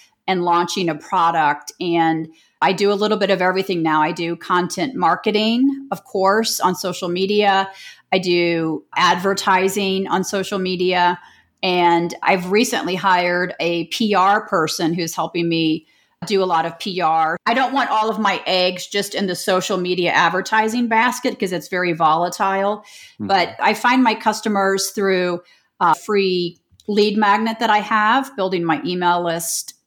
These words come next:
Speaker 1: advertising, word of mouth, and now a little bit of P R. So spreading it out a bit.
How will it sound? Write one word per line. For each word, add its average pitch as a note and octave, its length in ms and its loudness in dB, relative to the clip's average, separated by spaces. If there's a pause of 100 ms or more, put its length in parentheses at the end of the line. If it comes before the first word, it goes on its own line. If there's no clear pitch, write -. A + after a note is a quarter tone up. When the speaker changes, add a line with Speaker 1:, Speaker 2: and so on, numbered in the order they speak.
(140)
Speaker 1:
advertising, E3+ 1120 0 (140)
word F3 240 0
of E3+ 100 -2
mouth, D#3 600 2
and F3 120 -2
now D3+ 300 2
a - 20 -2
little D#3 200 -4
bit D3+ 160 -4
of D3 80 -8
P C#3 200 -4
R. B2 320 0
So C3 360 0 (360)
spreading G3+ 460 -2
it E3+ 80 0
out D#3 200 4
a D3 60 -6
bit. B2+ 280 -6